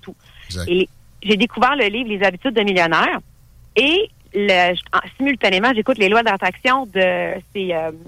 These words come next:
Speaker 1: les auteurs, c'est Esther et Jerry Hicks qui écoutent, euh, qui écrivent Les lois de l'attrac-, la, Les lois de l'attraction.
Speaker 2: Ok.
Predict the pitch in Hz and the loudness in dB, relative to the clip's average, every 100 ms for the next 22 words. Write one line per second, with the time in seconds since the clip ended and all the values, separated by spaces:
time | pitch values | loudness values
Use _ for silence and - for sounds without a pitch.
0 | - - 202 202 208 247 - - 226 - | -20 -6 -2 0 2 2 0 -4 -2 2
1 | 240 226 - - 185 185 202 202 - 208 | 0 0 -6 -8 -4 0 0 0 0 -2
2 | - - - 196 208 208 - 202 170 208 | -4 -20 -8 -6 -4 -4 -2 -2 -2 -4
3 | 185 - 233 226 180 175 170 180 196 180 | -6 -4 -2 0 2 0 0 0 2 0
4 | 165 160 170 165 185 175 196 180 165 160 | -2 -4 -6 -4 -4 0 2 2 0 -6
5 | - 277 440 - - | -2 -2 -2 -6 -4